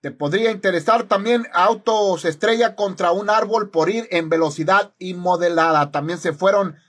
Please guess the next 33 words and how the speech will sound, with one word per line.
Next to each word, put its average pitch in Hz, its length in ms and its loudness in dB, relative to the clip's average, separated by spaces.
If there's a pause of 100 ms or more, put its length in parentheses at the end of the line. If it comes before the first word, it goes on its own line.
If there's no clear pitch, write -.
entrevistados 160 760 -2
en 165 120 -8
su 156 120 -10
domicilio 151 480 -4
en 196 80 -2
la 156 120 -2
Colonia 190 300 0
Libertad, 180 540 0 (280)
hasta 151 340 -2
donde 156 260 -2
arribaron 196 420 0
elementos 190 460 -4
de 190 60 0
la 147 140 -2
Policía 143 300 -6
y - 80 -8
Tránsito 196 480 -4
Municipal, 156 540 -4
así 185 200 -6
como 185 300 -10
Policía 147 380 -4
Estatal 190 380 -6
de 196 100 -4
Seguridad 147 500 -4
Pública 196 680 -2 (260)
y 240 140 -6
de 262 100 2
la 196 100 2
Agencia 208 360 -2
Ministerial 170 640 -4
de 185 60 -4
Investigación 151 840 -6
Criminal. 175 680 -2